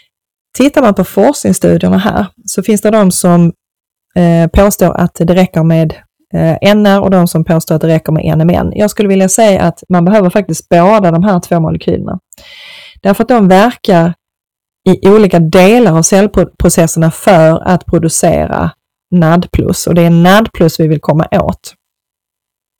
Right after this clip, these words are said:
Och nad plus är en jätte-, jätteviktig molekyl som har en mängd olika effekter i våra celler.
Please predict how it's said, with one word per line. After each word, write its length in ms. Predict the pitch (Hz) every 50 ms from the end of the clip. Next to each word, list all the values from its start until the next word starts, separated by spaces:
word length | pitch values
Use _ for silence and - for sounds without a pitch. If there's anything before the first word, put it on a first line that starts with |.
| _ _ _ - - - - - - - - - _
Och 80 | - 175
nad 320 | 175 185 202 220 233 226
plus 200 | - 214 190 -
är 80 | 220 208
en 160 | 196 175 175
jätte-, 360 | 165 165 185 220 233 - -
jätteviktig 480 | 185 190 196 - 185 170 160 156 - 170
molekyl 380 | 160 165 165 165 - 196 170 156
som 140 | - -
har 180 | 185 175 160 160
en 280 | 160 165 170 190 240 269
mängd 280 | 269 247 214 208 202
olika 300 | 208 202 202 190 - 170
effekter 600 | 175 - - 190 165 - - - - 123 - -
i 220 | 170 170 160 156 151
våra 240 | 156 160 147 151
celler. 420 | 160 - - 165 - - - -